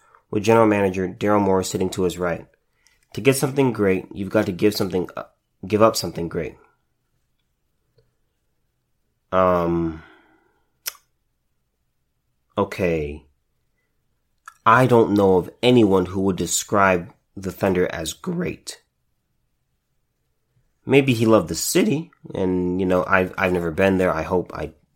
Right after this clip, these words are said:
I don't, I don't know. I've never been there, so I, I don't know what could be great about there, but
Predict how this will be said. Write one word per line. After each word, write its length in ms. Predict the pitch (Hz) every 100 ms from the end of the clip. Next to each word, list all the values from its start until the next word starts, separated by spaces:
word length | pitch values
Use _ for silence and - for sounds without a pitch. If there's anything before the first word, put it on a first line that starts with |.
| _ _ _ _ _ _
I 80 | 95
don't, 140 | 90 82
I 100 | 90
don't 160 | 87 78
know. 180 | 73 - _ _ _ _ _ _ -
I've 160 | 98 101
never 180 | 95 90
been 120 | 92
there, 120 | 90
so 360 | - 82 82 - 87
I, 140 | 80 -
I 100 | 85
don't 180 | 82 82
know 100 | 82
what 140 | 80
could 100 | -
be 100 | 78
great 220 | 78 80 78
about 220 | - -
there, 180 | - -
but 220 | -